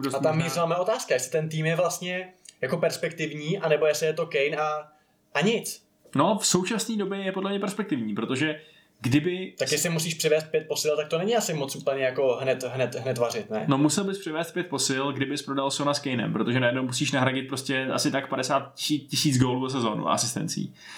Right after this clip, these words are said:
Speaker 1: A v tu chvíli to už rozložíš mezi víc hráčů, že jo? Podobně jako Barcelona prostě prodala Neymara a koupila se za něj tři flopy. A, takže to si myslím, že by přesně hrozilo v případě Tottenhamu, protože jako jednak nahradit Kanea je nemožný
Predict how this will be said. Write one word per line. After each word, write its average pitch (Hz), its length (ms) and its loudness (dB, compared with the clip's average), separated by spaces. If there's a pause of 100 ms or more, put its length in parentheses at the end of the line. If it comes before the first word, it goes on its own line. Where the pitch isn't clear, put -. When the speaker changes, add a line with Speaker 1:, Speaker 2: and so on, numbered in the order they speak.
(160)
Speaker 1:
A - 80 2
v - 20 0
tu 131 80 2
chvíli 131 240 0
to 139 80 0
už 143 120 -2
rozložíš 131 340 -2
mezi 131 160 2
víc 131 160 -4
hráčů, 127 340 0
že 101 80 -4
jo? 101 80 -2
Podobně 117 300 0
jako 127 280 0 (280)
Barcelona 123 460 -2
prostě 127 260 -4
prodala 123 300 2
Neymara 123 380 4
a 120 100 2
koupila 120 280 -4
se 135 120 -4
za 131 100 -2
něj 131 380 -4 (140)
tři 135 180 2
flopy. 110 440 -4 (560)
A, 107 400 2
takže 120 220 -2
to 131 80 -2
si 131 60 -4
myslím, 131 200 -2
že 131 80 4
by 135 100 0
přesně 135 340 -2
hrozilo 131 340 0
v 135 80 -6
případě 135 340 -2
Tottenhamu, 127 500 -2
protože 113 580 -2 (1080)
jako 120 140 2
jednak 127 380 2
nahradit 139 320 -4
Kanea 135 200 -4
je 123 60 -2
nemožný 135 520 0